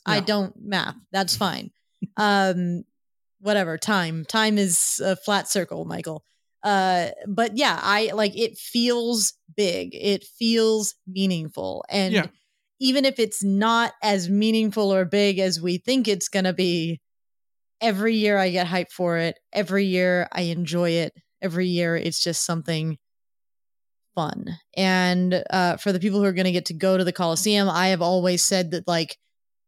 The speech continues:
Speaker 1: even if this, the action is not good, as it has been in times where it's just a glorified practice, like, just being in the Coliseum is special. It, it doesn't really matter. You only get so many,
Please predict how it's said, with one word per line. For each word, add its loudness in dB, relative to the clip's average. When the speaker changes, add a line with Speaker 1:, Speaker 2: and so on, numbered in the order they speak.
Speaker 1:
even 4
if 0
this, 0
the 2
action 2
is 0
not 0
good, 2
as 0
it 0
has 0
been 0
in 2
times 2
where 2
it's -4
just -4
a -4
glorified 0
practice, 0
like, 2
just 0
being 4
in 4
the 2
Coliseum 0
is -4
special. -6
It, -2
it 0
doesn't 0
really 2
matter. 0
You 0
only 4
get 0
so 0
many, 2